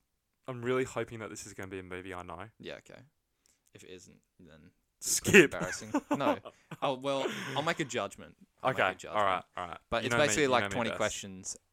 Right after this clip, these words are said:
Speaker 1: Yep.
Speaker 2: um, but with a movie.
Speaker 1: But, but with fifteen.
Speaker 2: Yeah, so you gotta ask <laughs> movies, like, ask questions like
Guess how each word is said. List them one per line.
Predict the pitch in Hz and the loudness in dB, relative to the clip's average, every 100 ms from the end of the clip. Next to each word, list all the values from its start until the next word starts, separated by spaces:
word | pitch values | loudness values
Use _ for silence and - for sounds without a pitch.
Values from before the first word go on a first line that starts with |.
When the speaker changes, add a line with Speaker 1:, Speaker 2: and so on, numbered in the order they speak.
| - | -4
Speaker 1:
Yep. | 113 107 98 | 0 0 -2
Speaker 2:
um, | 95 90 90 _ _ _ | -8 -8 -14 _ _ _
but | 85 87 | -8 -8
with | 101 | -10
a | 90 | -14
movie. | 90 85 82 | -14 -16 -14
Speaker 1:
But, | 98 - _ - | -14 -14 _ -16
but | 90 | -14
with | - | -16
fifteen. | - 98 - 90 85 | -14 -14 -10 -10 -10
Speaker 2:
Yeah, | - - | -14 -20
so | - | -20
you | 101 | -12
gotta | 98 95 101 | -10 -10 -10
ask | 92 - | -10 -10
<laughs> | |
movies, | 90 90 90 | -14 -16 -18
like, | 80 78 _ _ | -18 -20 _ _
ask | 95 - | -12 -12
questions | - 82 - - | -14 -16 -16 -18
like | - | -18